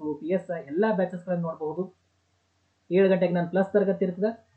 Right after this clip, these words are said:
ಅನ್ಅಕಾಡೆಮಿ ಜಾಯಿನ್ ಆಗೋದ್ರಿಂದ ಎಲ್ಲಾ ತರಗತಿಗಳನ್ನ ಮನೇಲಿ ಇಟ್ಕೊಂಡು ಕೋಚಿಂಗ್ ಅನ್ನ ಪಡಿಬಹುದು, ಟಾಪ್ ಎಜುಕೇಟರ್ಸ್ ಗಳಿಂದ ಟೆಸ್ಟ್ ಗಳನ್ನು ಪಡಿಬಹುದು, ಡೌಟ್ಸ್ ಗಳನ್ನು ಕ್ಲಿಯರ್ ಮಾಡ್ಕೋಬಹುದು.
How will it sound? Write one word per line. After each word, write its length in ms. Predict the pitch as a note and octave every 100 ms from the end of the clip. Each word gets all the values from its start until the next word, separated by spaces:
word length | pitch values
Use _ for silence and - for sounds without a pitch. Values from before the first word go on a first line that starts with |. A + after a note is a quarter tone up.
| _ _
ಅನ್ಅಕಾಡೆಮಿ 460 | E3+ A#3 A#3 B3+ B3+
ಜಾಯಿನ್ 260 | A#3 A#3
ಆಗೋದ್ರಿಂದ 300 | A3+ A3 A3
ಎಲ್ಲಾ 400 | A#3 E3+ E3+ G#3
ತರಗತಿಗಳನ್ನ 580 | G#3+ G#3 G3 G3 G3 G3+ A3
ಮನೇಲಿ 260 | F#3 F#3 G3
ಇಟ್ಕೊಂಡು 260 | F#3+ F#3+
ಕೋಚಿಂಗ್ 280 | F#3 F3+ F#3
ಅನ್ನ 80 | F#3 F3
ಪಡಿಬಹುದು, 540 | F3 F3 F#3 A3 G#3+
ಟಾಪ್ 220 | F#3 F3+
ಎಜುಕೇಟರ್ಸ್ 520 | D3+ E3+ E3+ - - D#3
ಗಳಿಂದ 180 | D#3+ F#3+ G#3+ -
ಟೆಸ್ಟ್ 260 | F#3 -
ಗಳನ್ನು 180 | G3+ G#3
ಪಡಿಬಹುದು, 600 | G3+ F#3+ F#3+ G3 B3 - _ _ _ _ C#3
ಡೌಟ್ಸ್ 280 | G#3 A3+
ಗಳನ್ನು 220 | G#3+ F#3+ A3
ಕ್ಲಿಯರ್ 240 | F#3 F#3
ಮಾಡ್ಕೋಬಹುದು. 520 | A3+ - D3+ C3 A2+